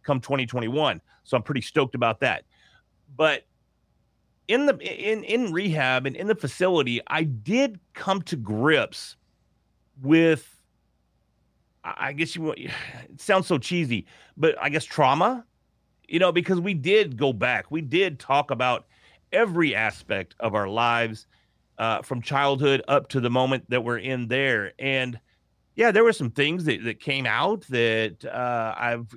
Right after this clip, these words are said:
I guess I've reconciled to. Um, and I also learned not to thrive in a state of depression. I used to be, uh, addicted to depression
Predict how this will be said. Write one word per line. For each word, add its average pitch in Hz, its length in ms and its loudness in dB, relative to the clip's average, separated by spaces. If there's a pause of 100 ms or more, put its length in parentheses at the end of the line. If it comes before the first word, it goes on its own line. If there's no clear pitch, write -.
I 113 100 -6
guess 117 200 -4
I've 104 160 0
reconciled 135 720 2
to. 170 300 2 (640)
Um, 123 460 0
and 156 140 2
I 170 60 2
also 220 440 2
learned 156 420 4
not 147 260 -2
to 151 100 -6
thrive 123 920 0 (100)
in 143 580 -2
a 131 100 -6
state 135 420 -4
of 113 240 -4
depression. 104 760 -6 (920)
I 131 60 0
used 190 200 -2
to 185 60 -10
be, 165 260 0
uh, - 20 -2 (160)
addicted 139 520 -2
to 131 120 -2
depression 117 840 -2